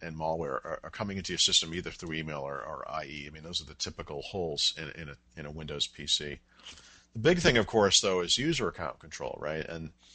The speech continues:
this is that feature in the Windows shell that,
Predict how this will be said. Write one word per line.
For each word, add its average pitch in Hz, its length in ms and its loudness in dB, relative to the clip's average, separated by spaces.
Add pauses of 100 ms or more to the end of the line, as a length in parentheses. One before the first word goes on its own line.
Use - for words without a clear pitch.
(400)
this 110 160 4
is 101 100 4
that 95 180 4
feature 107 360 2
in 90 60 -2
the 87 80 -4
Windows 87 340 0
shell 87 400 2
that, 76 320 0